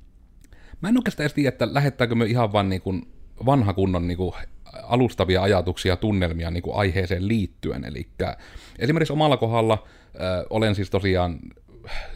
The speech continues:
työelämässä ehtinyt käydä niin kuin noin vuoden ennen kuin ryhdyin yrittäjäksi. Ja just yrittäjyydessä iso juttu oli sitten se ajanhallinta, koska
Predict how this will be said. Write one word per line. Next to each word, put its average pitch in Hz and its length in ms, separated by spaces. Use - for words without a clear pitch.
työelämässä 117 760
ehtinyt 95 420
käydä 95 320
niin 92 180
kuin 95 160
noin 92 420
vuoden 139 540
ennen 101 300
kuin 85 400
ryhdyin 92 420
yrittäjäksi. 113 800
Ja 95 60
just 98 160
yrittäjyydessä 110 880
iso 104 220
juttu 98 380
oli 151 140
sitten 95 300
se 92 180
ajanhallinta, 110 800
koska 104 540